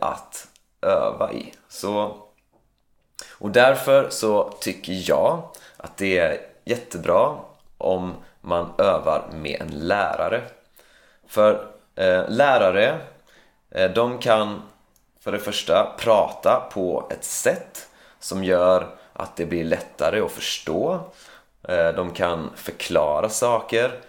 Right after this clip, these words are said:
och framförallt så kan man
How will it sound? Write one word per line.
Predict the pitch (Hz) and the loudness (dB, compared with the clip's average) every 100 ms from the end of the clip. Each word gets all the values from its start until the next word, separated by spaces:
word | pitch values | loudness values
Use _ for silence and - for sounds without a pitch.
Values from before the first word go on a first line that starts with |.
| _ _ _ | _ _ _
och | - 92 92 - - - _ _ _ - | -2 2 2 0 -10 -20 _ _ _ -20
framförallt | - 131 131 143 113 107 160 - - - - | 0 2 2 4 6 6 4 -6 -16 -20 -14
så | - 85 98 92 | -4 0 2 0
kan | - 107 95 | 0 0 0
man | 92 90 82 | 0 0 -2